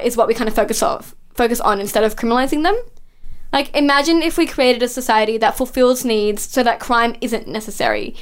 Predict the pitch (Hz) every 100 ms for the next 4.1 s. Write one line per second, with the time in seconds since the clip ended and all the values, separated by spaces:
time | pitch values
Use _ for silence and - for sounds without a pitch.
0 | - - - 277 285 330 370 339 330 311
1 | 285 277 254 262 262 294 277 208 - 247
2 | 233 233 277 247 240 254 247 233 240 254
3 | 240 247 - 208 208 208 208 220 214 -